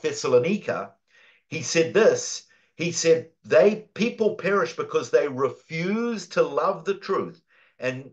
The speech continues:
be saved. For this reason, God sends a powerful delusion so that they will believe the lie, and so that all will be condemned who have not believed the truth,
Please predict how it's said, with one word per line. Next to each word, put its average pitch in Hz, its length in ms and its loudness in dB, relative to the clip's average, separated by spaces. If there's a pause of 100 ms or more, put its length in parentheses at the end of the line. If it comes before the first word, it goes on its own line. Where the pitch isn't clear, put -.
be 190 180 -2
saved. 107 480 0 (240)
For 143 340 4
this 160 800 2 (100)
reason, 160 920 -4 (520)
God 185 680 2
sends 180 680 -4 (140)
a 120 120 2
powerful 165 1200 0 (360)
delusion 127 920 -4 (920)
so 147 240 2
that 127 240 6
they 127 160 6
will 139 180 -2
believe 120 680 -2
the 123 120 4
lie, 107 380 -2 (600)
and 117 180 -6
so - 240 2
that 120 180 4
all 170 420 2
will 175 140 -2
be 170 160 -6
condemned 156 640 -4 (220)
who 123 140 0
have 110 120 -2
not 123 300 -2
believed 127 400 -6
the 120 80 -8
truth, 95 440 -6